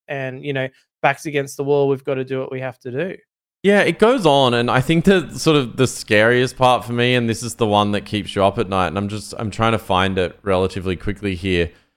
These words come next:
Speaker 2: is that it goes on to accuse this person of being Kevin, trying to
Speaker 1: <laughs>
Speaker 2: manipulate,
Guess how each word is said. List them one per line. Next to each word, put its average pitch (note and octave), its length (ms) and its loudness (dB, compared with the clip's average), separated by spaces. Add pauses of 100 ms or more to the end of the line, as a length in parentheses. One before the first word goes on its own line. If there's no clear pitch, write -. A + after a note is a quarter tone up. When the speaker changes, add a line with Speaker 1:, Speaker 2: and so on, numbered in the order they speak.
(440)
Speaker 2:
is B2 160 2
that D3 100 0
it C#3+ 140 -4
goes C#3+ 260 4
on D#3+ 140 0
to C#3+ 160 -4
accuse B2 560 -2
this A2+ 180 -6
person A2+ 400 0
of F2+ 220 -8
being G2+ 320 2
Kevin, D#2+ 540 -4 (180)
trying G#2 380 0
to G#3+ 380 0
Speaker 1:
<laughs> - 40 -6
Speaker 2:
manipulate, A2 960 2